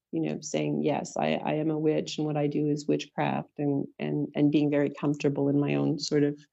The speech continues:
uh, skin, so to speak, and being able to, to be,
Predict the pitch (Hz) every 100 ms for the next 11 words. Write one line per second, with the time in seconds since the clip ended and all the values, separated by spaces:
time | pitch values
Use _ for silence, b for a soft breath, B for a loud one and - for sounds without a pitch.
0 | _ _ _ _ _ - 156 160 151 165
1 | - 127 156 160 147 151 143 139 - -
2 | 143 143 147 139 139 156 - 151 147 -
3 | _ - 151 147